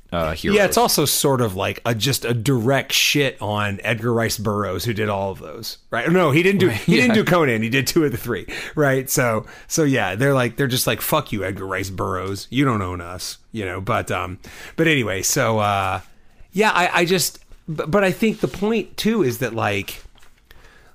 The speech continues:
Speaker 2: lazy storytelling. There's this cool website, and it's a literary magazine. And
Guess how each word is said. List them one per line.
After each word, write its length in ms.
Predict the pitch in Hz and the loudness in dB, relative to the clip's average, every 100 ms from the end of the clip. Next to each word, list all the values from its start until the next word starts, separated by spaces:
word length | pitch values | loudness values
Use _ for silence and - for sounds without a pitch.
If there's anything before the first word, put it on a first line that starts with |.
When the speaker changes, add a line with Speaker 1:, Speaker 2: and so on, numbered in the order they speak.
| - | -4
Speaker 2:
lazy 420 | 160 214 220 202 | 2 4 4 2
storytelling. 680 | - 156 113 87 95 - - - - - - - - - - - - - - - - _ - - - _ - - - - - - - - - - - - - - - - | 2 2 0 -2 -10 -14 -20 -20 -20 -20 -20 -20 -20 -20 -20 -20 -20 -20 -20 -20 -20 _ -20 -20 -20 _ -20 -20 -20 -20 -20 -20 -20 -20 -20 -20 -20 -20 -20 -20 -20 -4
There's 280 | 147 185 143 | 2 4 4
this 180 | 160 - | 0 0
cool 300 | - 214 147 | 2 4 4
website, 540 | 120 95 - - - - - - - - - | 2 0 -6 -8 -16 -20 -20 -20 -20 -20 -6
and 280 | 127 120 123 | -2 0 0
it's 180 | 127 - | 0 0
a 60 | |
literary 520 | 143 175 165 123 92 87 | 2 4 2 2 0 -2
magazine. 540 | 87 80 - - - - _ _ - - - | -4 -6 -8 -10 -12 -20 _ _ -20 -20 -8
And 260 | 127 127 127 | 0 0 0